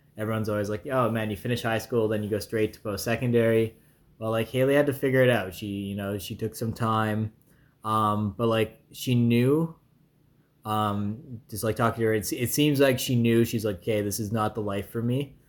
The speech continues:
Uh, working at Sport Chek. No, no hate on Sport Chek here. Um, but yeah, so good episode on that. Following that, we have Escaping Into Myself, which is, uh, thirteen listens.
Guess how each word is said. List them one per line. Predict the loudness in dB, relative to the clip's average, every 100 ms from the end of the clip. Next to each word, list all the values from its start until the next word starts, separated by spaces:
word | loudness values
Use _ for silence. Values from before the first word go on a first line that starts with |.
| _ _ -12
Uh, | -6 -4 -4
working | -4 -4 -4 -8
at | -8 -10
Sport | -10 -2 -2 -2
Chek. | -2 0 -2 -4 -14 -14
No, | -8 -8 -6
no | -4 -2
hate | 0 0
on | 0 -6
Sport | -4 -4 -2
Chek | -6 -6
here. | -4 -2 -2 -6 _ _ _ _
Um, | -8 -6 -4 -4 -6 -8 -14 _ _ _ _ _ _ _ _
but | -6 -4
yeah, | -6 -8 -14 _ _ _ _
so | -4 2
good | 6
episode | 4 4 2 2
on | 0
that. | -4 -8 -12 -20 _ _ _ _ _ _
Following | 2 4 4 0 -2 -4 -6
that, | -4 -2 -2 -4
we | -2
have | 0 0 -4
Escaping | -6 -2 -2 0
Into | 0
Myself, | 0 -4 -4 0 2 2 -2
which | -8 -8
is, | -6 -6
uh, | -6 -8 -10 -12 -18 _
thirteen | 0 0 0 -4 -2 -2 -2
listens. | -2 -2 -2 0 -2 -4 -6